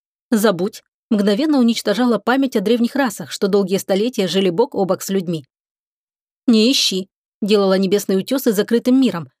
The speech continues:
У людей даже не возникало желания отправиться в горный край. «Не замечай» позволяла драконам появляться в мире людей.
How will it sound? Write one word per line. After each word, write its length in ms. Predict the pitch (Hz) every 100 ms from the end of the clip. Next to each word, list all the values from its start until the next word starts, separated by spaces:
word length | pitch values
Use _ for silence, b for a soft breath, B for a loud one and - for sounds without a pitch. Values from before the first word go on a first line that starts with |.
| _ 277
У 20 |
людей 260 | 262 247
даже 180 | 247 233
не 80 | 240
возникало 500 | 233 220 226 320 311
желания 400 | 196 208 196 196
отправиться 480 | 190 - 226 277 -
в 60 | 175
горный 300 | 185 175 220
край. 280 | 202 160 143 _ _ _ _ _ _ _ _ _ _ -
«Не 120 | 262
замечай» 600 | 240 247 247 - 233 156 - _ _ _ _
позволяла 480 | - 180 202 196 196
драконам 500 | 185 190 - 262 202
появляться 500 | 196 190 202 254 240
в 60 | 208
мире 200 | 214 240
людей. 420 | 262 220 175 160